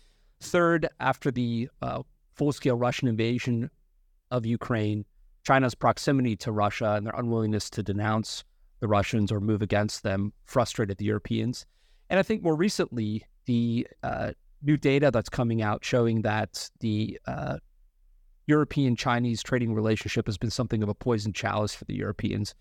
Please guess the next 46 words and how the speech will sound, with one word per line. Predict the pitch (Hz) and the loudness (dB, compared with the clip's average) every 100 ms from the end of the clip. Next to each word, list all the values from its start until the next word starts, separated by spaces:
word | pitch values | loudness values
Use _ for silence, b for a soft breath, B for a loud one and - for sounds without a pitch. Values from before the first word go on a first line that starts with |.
| _ _ _ | _ _ _
It's | - - | -8 -2
quenched | - 151 - | 2 2 2
their | 135 | 2
economic | 135 139 131 135 - | 2 2 0 0 0
thirst | 143 131 - | 0 0 0
for | 135 | -2
many | 117 117 | 0 0
years, | 113 110 113 107 | 0 0 0 0
but | - 120 | -2 -2
now | 117 117 113 | 0 0 0
the | 107 | -2
Chinese | - 120 117 113 | 0 0 0 0
are | |
beginning | 104 107 107 107 | -4 -2 -2 -2
to | - 123 | -4 -6
supplant | - - 123 120 - | -6 -4 -2 -2 -2
them, | 110 | 0
not | 113 113 | 0 0
only | 113 110 | 0 0
in | 120 135 | 0 0
China, | - 104 113 117 - _ _ - | 0 0 0 -4 -8 _ _ -12
and | - | 0
partially | 160 156 - 135 | 2 4 2 0
'cause | 120 | 0
they've | 107 104 139 | 0 -2 2
learned | 156 180 | 2 2
from | - | 0
the | 123 | -2
Europeans, | 117 107 117 110 | 0 0 -2 -2
but | - | 0
also | 120 127 113 | 0 0 -4
because | 110 107 | -4 -2
of | 113 | -2
intellectual | 110 123 110 - | -2 -4 -4 -4
property | 104 120 117 120 | -2 0 0 0
theft. | 113 - - - _ _ _ _ | -4 -4 -8 -10 _ _ _ _
And | 220 226 160 | 2 4 2
they're | - 139 | 0 -2
supplanting | - - 139 123 120 | -2 0 0 0 0
the | |
Europeans | 117 113 - 117 110 110 - | 0 0 0 0 0 -2 -6
in | - 120 113 | -6 -4 -2
markets | 127 117 117 - | 0 0 -2 -4
closer | - 113 117 | -2 -2 -2
to | 107 | -4
home. | 98 110 104 | -2 -2 -4